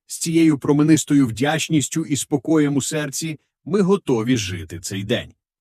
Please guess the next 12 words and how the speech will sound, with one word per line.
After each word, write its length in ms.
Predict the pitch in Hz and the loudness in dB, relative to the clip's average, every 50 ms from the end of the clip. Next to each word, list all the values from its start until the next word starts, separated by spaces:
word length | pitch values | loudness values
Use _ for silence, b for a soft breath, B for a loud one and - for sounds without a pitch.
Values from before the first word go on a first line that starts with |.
| _ _ _ _ _ | _ _ _ _ _
Ми 120 | 139 165 180 | -4 0 2
виходимо 480 | 185 175 - 202 190 175 175 165 156 | 2 2 2 2 0 2 2 2 2
зі 160 | 135 147 170 | 0 0 -2
звільненням, 680 | 143 123 143 185 190 180 156 110 98 87 85 101 120 - _ _ _ _ | -4 -4 -4 -4 -4 -2 -2 -2 -2 -4 -6 -10 -12 -14 _ _ _ _
зі 180 | 98 101 113 110 | -10 -8 -6 -6
знанням 480 | 110 123 127 123 131 143 143 143 135 | -2 0 0 2 2 2 0 0 -2
того, 380 | - - 175 175 160 147 151 143 | -2 0 0 0 2 0 0 -2
що 320 | - - - - 160 139 | -4 -8 -8 -6 -4 -4
жодна 520 | 113 101 101 147 165 165 143 113 120 117 104 | -4 -6 -4 -4 -4 -4 -2 -2 -4 -2 -4
злоба 500 | 87 101 110 127 139 139 120 110 104 101 | -4 -4 -2 -2 -2 0 0 -2 -2 -2
чи 160 | - - 113 | -4 -6 -6
прокляття, 760 | - - 110 - - 123 135 131 127 120 - - 90 87 - | -6 -8 -8 -6 -4 -2 -2 -2 -2 -4 -8 -10 -14 -14 -16